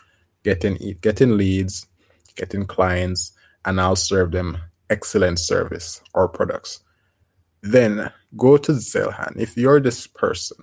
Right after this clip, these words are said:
go to zelhan dot com. That's Z E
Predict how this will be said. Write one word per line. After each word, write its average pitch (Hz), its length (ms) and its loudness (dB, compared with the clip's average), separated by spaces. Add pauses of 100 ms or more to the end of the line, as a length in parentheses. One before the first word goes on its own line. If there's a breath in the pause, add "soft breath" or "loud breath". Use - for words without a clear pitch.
(260)
go 139 180 6
to 143 160 -2
zelhan 110 680 0
dot 101 200 -4
com. 85 300 -10
That's 101 400 -2 (420 soft breath)
Z 117 400 6
E 110 160 -4